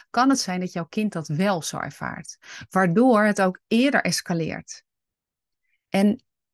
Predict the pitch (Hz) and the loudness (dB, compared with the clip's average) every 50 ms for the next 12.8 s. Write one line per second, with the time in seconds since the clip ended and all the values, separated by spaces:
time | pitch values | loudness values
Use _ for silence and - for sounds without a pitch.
0 | _ _ _ _ - 175 - - - 233 247 277 277 - - 208 190 - - 196 | _ _ _ _ -10 -6 -4 0 2 4 4 4 2 0 -2 -2 -2 0 -2 -2
1 | - 190 165 165 208 240 285 320 294 220 202 190 190 190 185 180 - - 180 175 | 0 2 2 4 4 4 4 2 2 2 0 0 2 0 0 -2 -4 -6 -4 -2
2 | 175 170 190 226 226 - - 196 170 160 180 208 254 285 277 - - - 170 170 | -2 -2 0 -2 -2 -4 -6 -8 -6 -4 -4 -2 -2 -2 -4 -6 -8 -8 -6 -4
3 | 180 214 240 233 - - 185 - - 196 160 - 190 175 - - 170 170 180 214 | -4 -4 -6 -6 -8 -10 -10 -8 -10 -10 -8 -8 -8 -8 -4 -2 -2 2 2 2
4 | 240 240 - - - 185 185 196 - - - - 202 220 214 - - - 160 - | 2 0 -2 -6 -2 -2 -2 -2 -2 -4 -6 -4 -4 -4 -4 -6 -8 -12 -12 -10
5 | - 175 185 196 - _ - - - - - _ - 170 185 185 190 220 247 240 | -8 -8 -8 -8 -10 _ -20 -20 -20 -20 -20 _ -10 -4 0 2 2 4 4 4
6 | 220 185 170 - - - - - - - _ - - 175 170 180 185 196 214 233 | 2 2 0 -4 -6 -8 -10 -10 -12 -14 _ -12 -6 -2 2 4 6 8 8 8
7 | 269 294 277 - - 190 180 170 - - - 208 202 196 185 180 175 165 170 165 | 8 6 4 0 -2 -2 -2 -2 -4 -4 -2 0 0 2 2 0 0 0 -2 -4
8 | - 165 170 156 - 160 156 151 _ - - - 170 170 202 254 247 - - 160 | -4 -4 -6 -6 -8 -10 -10 -10 _ -18 -6 -2 2 4 4 4 2 0 -6 -6
9 | 175 160 151 160 151 165 160 - - - 151 147 - - 165 175 190 220 226 _ | -6 -4 -4 -6 -8 -6 -8 -8 -8 -10 -10 -10 -6 -4 -2 0 0 -2 -2 _
10 | - - - - - _ - 214 208 - - 240 254 247 - - - 202 196 190 | -14 -20 -20 -20 -20 _ -4 -4 -4 0 2 4 2 2 0 -4 -4 -2 0 0
11 | 190 185 190 190 185 180 - 180 170 175 - - - - 185 220 214 - - 180 | 2 2 0 0 -2 -4 -4 -6 -8 -8 -8 -12 -12 -6 -4 -4 -2 -2 -4 -4
12 | 170 165 165 160 160 151 139 - 185 170 147 - - - - | -2 -2 -2 -2 -4 -4 -4 -4 -6 -6 -6 -10 -14 -18 -18